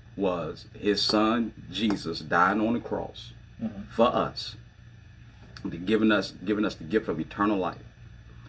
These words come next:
Speaker 1: And if we receive him, we get in right standing with God. And we are now in, in relationship with him. At the end of the day,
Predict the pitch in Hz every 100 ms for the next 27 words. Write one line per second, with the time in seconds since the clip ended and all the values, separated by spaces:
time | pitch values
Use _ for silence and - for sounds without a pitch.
0 | - - 87 87 78 110 131 139 - 147
1 | 147 151 104 78 - - - - - -
2 | 101 110 - 113 95 101 95 107 127 -
3 | - 123 120 117 117 98 92 - - -
4 | - - - - - - - - 90 85
5 | 104 107 101 101 - 107 110 113 110 107
6 | 98 98 - 104 104 101 98 98 101 92
7 | 104 98 85 82 - - - - - -
8 | - - - - - 131 139 135 113 104
9 | 98 73